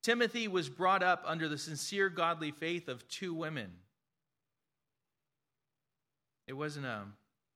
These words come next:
a flimsy faith. It wasn't a, a faith that would not be passed along, but would be instilled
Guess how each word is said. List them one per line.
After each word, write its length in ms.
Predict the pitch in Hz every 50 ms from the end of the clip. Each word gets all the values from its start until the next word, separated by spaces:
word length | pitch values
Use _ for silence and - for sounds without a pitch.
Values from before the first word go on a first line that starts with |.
| _ _ _ _ _ _ _ _ _ _ _ _ _ _ _ _ _ _ _ -
a 60 | -
flimsy 540 | - - - 160 170 165 156 135 131 143 131
faith. 420 | - - 127 120 123 143 175 170 - _ _ _ _ _ _ _ _ _ _ _ _ _ _ _ _ _ _ _ _ _ _ -
It 80 | 147 156
wasn't 320 | 165 175 175 151 160 156
a, 200 | 151 147 131 - 123
a 100 | 139 131
faith 440 | - - - 165 156 156 160 156 -
that 420 | 139 120 117 117 113 - - - - - _ _ _ _ _ _ _ _ _ _ _ _ _ _ _ _ _ _ _ _ _ _ _ _ _ _ _ _ -
would 120 | 156 147
not 240 | 143 151 156 175 165
be 120 | 165 156 147
passed 400 | - 143 147 147 156 - - 151
along, 320 | 139 135 135 147 160 160
but 140 | 143 135 127
would 200 | 131 135 131 131
be 140 | 135 131 131
instilled 760 | 131 131 - - - - 160 151 131 120 117 113 110 110